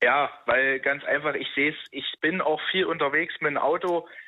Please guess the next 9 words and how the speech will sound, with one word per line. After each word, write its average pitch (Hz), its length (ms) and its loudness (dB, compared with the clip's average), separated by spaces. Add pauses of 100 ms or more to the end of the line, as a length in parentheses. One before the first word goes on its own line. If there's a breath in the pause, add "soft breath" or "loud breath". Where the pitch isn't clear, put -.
(300 loud breath)
und 156 120 -4
mit 151 100 -2
dem 156 60 -4
Motorrad. 160 720 2
Ähm, 135 340 0
ich 123 160 -8
bin 156 400 -2
zum 147 140 -2
Beispiel 147 720 0